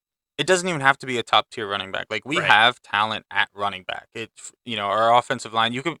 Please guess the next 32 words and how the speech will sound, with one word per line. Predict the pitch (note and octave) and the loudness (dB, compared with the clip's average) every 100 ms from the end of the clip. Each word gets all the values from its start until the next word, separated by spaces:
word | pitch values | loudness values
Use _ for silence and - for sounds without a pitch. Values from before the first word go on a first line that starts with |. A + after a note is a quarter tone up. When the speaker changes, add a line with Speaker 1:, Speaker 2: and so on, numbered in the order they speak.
| - | -6
Speaker 1:
uh, | B2 C2+ - | -4 -4 -8
you | C#3+ | -12
could | D3 | -2
blame | B2+ A2+ | -2 0
a | G2+ | 0
lot | G2+ G2+ | 2 2
of | |
our | F#2+ F2+ | 0 -2
run | F#2 F#2 | -4 -6
game | F#2 F2+ | -10 -10
on | F2+ | -12
the | F2+ | -10
offensive | F#2 F#2+ F#2 - | -10 -10 -18 -16
line, | - - | -16 -12
plain | A2+ G#2 | -10 -10
and | F#2+ | -12
simple. | G2 - - - | -14 -16 -20 -16
Speaker 2:
Right. | G#2+ D#2 - | -14 -10 -4
Speaker 1:
Um, | G#2 F#2 F2+ F2+ _ _ - | -2 -2 -8 -18 _ _ -4
but | A#2+ A#2 - | 0 0 -2
whatever | A#2 B2+ C#3+ C#3+ | 2 4 4 2
the | G#2 | -8
reason | G#2+ A2 - F2+ | -8 -8 -10 -14
is, | F2+ - - _ _ - | -14 -16 -20 _ _ -10
y-, | A2+ | -8
you're | A#2+ A2+ | -6 -4
either | A#2 A#2 | -4 -4
gotta | A2 G#2+ | -2 0
have | G#2 A2 G#2+ G#2 - _ | 0 0 -2 -6 -14 _
a | G#2+ | -8
run | G2+ A2+ A#2 | -4 -4 -4
game | A2 A2 G#2+ G#2+ A2 | -6 -8 -10 -12 -16